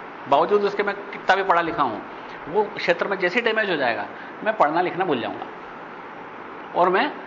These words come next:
बच्चे की तरह हो जाऊंगा। मैं नहीं पढ़ सकता, मैं क्या लिखा है तुम सामने नहीं पढ़ सकते। यहां पर ऐसे हैं पेशेंट्स जो अच्छे पढ़े लिखे हैं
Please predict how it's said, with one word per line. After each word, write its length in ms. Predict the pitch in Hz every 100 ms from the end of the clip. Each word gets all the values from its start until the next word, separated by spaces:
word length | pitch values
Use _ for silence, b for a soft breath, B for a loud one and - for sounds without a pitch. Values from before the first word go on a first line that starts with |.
| - - -
बच्चे 200 | 180 214
की 60 |
तरह 140 | 208 190
हो 80 | 135
जाऊंगा। 220 | 113 101
मैं 380 | - - - 190
नहीं 120 | 190
पढ़ 120 | 135
सकता, 280 | - - 110
मैं 140 | 127 -
क्या 160 | 175 185
लिखा 220 | 170 190
है 80 | 185
तुम 180 | 180
सामने 300 | 175 156 170
नहीं 160 | 175 175
पढ़ 120 | 113
सकते। 240 | 90 - - - - - - - - - - - - - - - - 127 - - - - - - - - - - 117
यहां 120 | 135
पर 120 | 175
ऐसे 200 | 160 151
हैं 240 | 185 196 -
पेशेंट्स 340 | 139 123 107 - - - - - - - - - -
जो 300 | 139 196 247 - - - - - - - - - - - - -
अच्छे 240 | - 202
पढ़े 180 | 190 185
लिखे 240 | 185 -
हैं 140 | 160